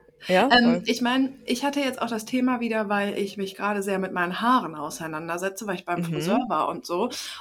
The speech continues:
Speaker 2: Und
Speaker 1: Mhm.
Speaker 2: da hat die mir auch sehr viel von Proteinen erzählt, ne?
Speaker 1: Hm,
Speaker 2: Und
Speaker 1: interessant. Mhm.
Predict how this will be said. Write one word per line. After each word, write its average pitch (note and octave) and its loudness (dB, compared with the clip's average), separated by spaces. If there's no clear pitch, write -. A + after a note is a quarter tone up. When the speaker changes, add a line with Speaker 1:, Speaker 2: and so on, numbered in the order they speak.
Speaker 2:
Und G#3+ 0
Speaker 1:
Mhm. A3 0
Speaker 2:
da G#3 2
hat A3 -8
die G#3+ -4
mir G3+ -2
auch A3 -2
sehr D3+ -6
viel D3+ -8
von C3 -8
Proteinen D#3 -10
erzählt, - -10
ne? A3+ -2
Speaker 1:
Hm, F#3+ -2
Speaker 2:
Und G3 -2
Speaker 1:
interessant. D3 -2
Mhm. A3+ 4